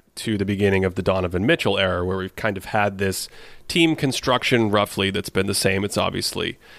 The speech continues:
evolved with the addition of Mike Conley over the last few seasons. But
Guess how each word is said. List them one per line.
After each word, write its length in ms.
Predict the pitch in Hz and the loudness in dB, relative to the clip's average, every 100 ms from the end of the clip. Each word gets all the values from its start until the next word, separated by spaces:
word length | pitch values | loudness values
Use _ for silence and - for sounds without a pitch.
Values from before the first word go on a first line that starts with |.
| - | -6
evolved 520 | 101 107 151 135 123 113 | -2 2 4 4 2 0
with 220 | 101 95 | 2 2
the 120 | 101 | 0
addition 320 | 98 98 98 | 2 0 -2
of 100 | 95 | -4
Mike 200 | 85 - | -4 -4
Conley 380 | - 151 143 127 | 0 2 4 2
over 160 | 117 110 | 2 0
the 60 | |
last 240 | 110 110 - | 0 0 0
few 140 | 101 | -2
seasons. 480 | - 104 98 95 - - - - | 2 2 2 -2 -6 -20 -20 -2
But 360 | 170 117 - | 0 0 -4